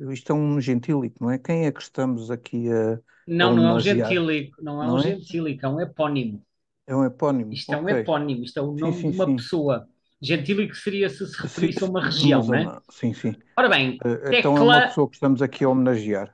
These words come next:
Speaker 2: e
Speaker 1: Ok.
Speaker 2: é uma mulher, porque quando acaba em A E, geralmente, nem sempre, às vezes há exceções, mas geralmente quando acaba em A E é um nome feminino.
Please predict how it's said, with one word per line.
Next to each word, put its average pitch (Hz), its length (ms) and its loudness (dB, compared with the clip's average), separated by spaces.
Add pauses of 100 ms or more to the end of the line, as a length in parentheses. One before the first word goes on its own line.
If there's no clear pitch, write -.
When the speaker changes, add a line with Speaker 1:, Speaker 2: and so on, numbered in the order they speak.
(100)
Speaker 2:
e - 0 -
Speaker 1:
Ok. 160 240 -2
Speaker 2:
é 165 60 2
uma 185 180 -2
mulher, 185 460 0
porque - 160 -16
quando 160 180 -6
acaba 165 320 -2
em 165 120 0
A 156 160 2
E, 170 360 -2 (120)
geralmente, 175 840 -2
nem 233 140 -6
sempre, 156 400 -6
às 170 80 -4
vezes 202 120 -2
há 208 40 2
exceções, 143 540 -8
mas 139 160 -4
geralmente 190 540 0
quando 185 180 -6
acaba 180 260 -6
em 175 80 -4
A 165 140 0
E 190 360 -4
é 185 120 -4
um 185 120 -8
nome 185 260 -8
feminino. 110 460 -8